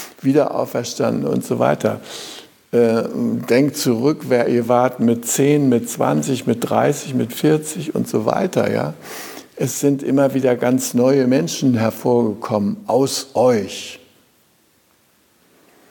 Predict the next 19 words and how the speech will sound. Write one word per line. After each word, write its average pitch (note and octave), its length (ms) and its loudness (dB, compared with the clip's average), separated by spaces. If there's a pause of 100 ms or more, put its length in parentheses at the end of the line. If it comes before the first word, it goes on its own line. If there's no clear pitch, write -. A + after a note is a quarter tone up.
(600)
Und C#3+ 360 0
immer D#3 400 2
wieder D#3+ 320 2
gab C#3 340 0
es C#3+ 320 -6 (1120)
einen A#2 300 2
Faden, D3 720 -2 (560)
nämlich A#2+ 400 2
einen A2 180 -2
Faden, C3+ 500 0
der B2+ 300 0 (240)
eure A#2+ 360 4
früheren D3 920 0 (340)
Existenzen C3+ 1080 -2
in A2 320 0
diesem D#3 460 2
Leben C#3 640 0 (520)
mit A#2+ 320 2
eurem G#2+ 440 0